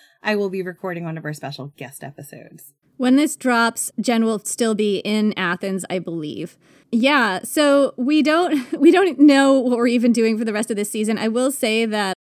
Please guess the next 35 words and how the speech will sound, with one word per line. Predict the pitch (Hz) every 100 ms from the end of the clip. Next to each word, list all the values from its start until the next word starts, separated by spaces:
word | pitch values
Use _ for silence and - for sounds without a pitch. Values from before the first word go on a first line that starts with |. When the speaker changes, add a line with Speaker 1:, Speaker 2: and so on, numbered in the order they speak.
| _
Speaker 2:
this | - 233
is | 247 233
a, | 226 214 -
a | 226
season | 214 254 254 254
about | 226 214 175
mysteries. | 208 220 - 320 381 403 -
There | 262 240
are | 240
a | 233
lot | 226 226
of | 269
very | 196 214 240
legitimate | 262 220 208 208 247 262 -
mysteries. | 220 214 - 262 277 285 -
Those | 226 247
are | 254
mostly | 220 214 220
what | 202
we're | 214
gonna | 220 190
cover. | - 208 202 247
I | 196
don't | 226 214
know | 220
exactly | 208 190 170 226 277
what | 269 262
we're |
gonna | 277 269
cover, | 254 262 262
but | 240
I | 220 220
will | 220
say | 226 214
that | 202 -